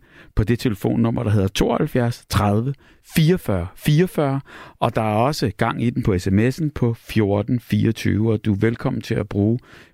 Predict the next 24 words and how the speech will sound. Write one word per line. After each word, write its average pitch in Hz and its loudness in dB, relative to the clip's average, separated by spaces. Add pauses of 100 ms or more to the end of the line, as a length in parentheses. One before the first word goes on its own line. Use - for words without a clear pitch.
(120)
begge 98 0
dele. 98 0 (480)
"Hej 107 2
Bubber," 120 0 (220)
er 101 0
der 90 -2 (220)
en 98 0 (100)
på 95 0 (400)
S 101 -2
M 92 4
S'en, 90 0
der 101 -2
skriver - -2
her. 98 2 (640)
Fedt, 113 2
at 120 0
du 110 -4
er 98 -4
vært, 101 -2
og 95 -8 (120)
velkommen. 87 -2 (640)
Min 190 4
største - -2
drøm, 95 -2